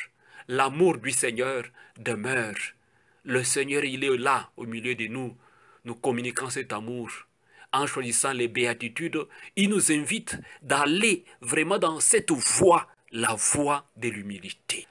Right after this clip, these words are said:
la voie de se laisser entraîner par le Seigneur, la voie de recevoir la consolation du Seigneur, la voie de gagner l'harmonie,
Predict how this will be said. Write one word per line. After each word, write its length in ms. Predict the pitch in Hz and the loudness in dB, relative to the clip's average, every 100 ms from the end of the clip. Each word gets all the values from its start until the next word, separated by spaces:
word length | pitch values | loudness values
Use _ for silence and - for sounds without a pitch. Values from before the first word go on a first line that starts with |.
| - | -6
la 260 | 120 131 | 0 2
voie 400 | 123 - 147 170 | 0 -4 0 0
de 120 | 160 135 | 0 -2
se 160 | 123 | -2
laisser 400 | 120 127 120 175 | 0 0 2 2
entraîner 520 | 151 127 113 123 131 | 0 -4 -2 -2 -2
par 200 | 135 110 | -2 -2
le 180 | 110 107 | -2 -4
Seigneur, 440 | 104 - 92 82 69 - - - - - | -2 -2 -2 -8 -8 -14 -20 -20 -20 -16
la 240 | 127 127 131 | -2 0 0
voie 300 | 123 175 180 | 0 0 2
de 80 | |
recevoir 640 | 151 143 127 147 123 160 147 | 2 2 0 -2 0 0 0
la 160 | 127 - | -2 -4
consolation 640 | - 220 202 147 120 117 131 | -4 0 2 2 0 -2 -6
du 140 | 107 | -6
Seigneur, 420 | 101 92 95 87 87 - - - - | -6 -6 -8 -10 -12 -16 -18 -18 -12
la 220 | 127 131 | -2 0
voie 260 | 131 139 196 | 0 0 -2
de 120 | 160 | 0
gagner 680 | 131 165 160 160 202 180 - - - - - - | -2 2 2 2 4 4 2 -10 -20 -20 -20 -8
l'harmonie, 880 | 131 139 160 170 147 147 175 196 160 | 0 4 4 2 0 -2 0 -2 -4